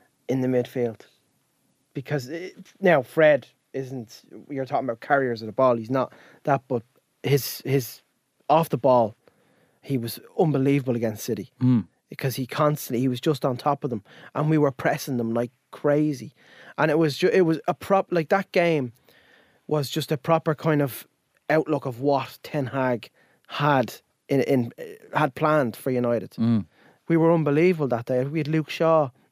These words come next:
Speaker 1: and Varane in defence. Martinez was missing. But you talk about carriers of the ball as well for us. Martinez is our best carrier of the ball.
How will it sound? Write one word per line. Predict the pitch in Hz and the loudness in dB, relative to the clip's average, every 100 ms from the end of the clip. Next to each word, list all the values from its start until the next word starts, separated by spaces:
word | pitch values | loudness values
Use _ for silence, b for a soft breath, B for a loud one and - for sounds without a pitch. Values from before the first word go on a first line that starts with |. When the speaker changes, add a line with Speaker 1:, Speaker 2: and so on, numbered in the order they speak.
| - | -4
Speaker 1:
and | 143 | -2
Varane | 131 147 151 | 0 2 2
in | 127 | 0
defence. | - 160 147 - | -2 -2 -2 -4
Martinez | 135 131 156 143 123 | -6 -4 -2 0 -2
was | 123 131 | -6 -6
missing. | 143 - - B B B | -6 -8 -14 B B B
But | 156 | -8
you | |
talk | 160 196 | -4 -2
about | 190 165 | -2 -4
carriers | - 170 165 135 | -2 0 0 -2
of | |
the | 123 | -4
ball | 139 139 127 104 - | 0 2 2 -2 -6
as | - | -2
well | 139 123 | 0 0
for | - 117 | 0 0
us. | 151 208 - B B B - | 0 -2 -14 B B B -6
Martinez | 160 - 196 208 143 | -4 0 2 2 0
is | 131 | -4
our | 120 | -4
best | 113 110 | -4 -8
carrier | - 117 107 | -6 -6 -6
of | |
the | 98 | -8
ball. | 92 76 | -12 -12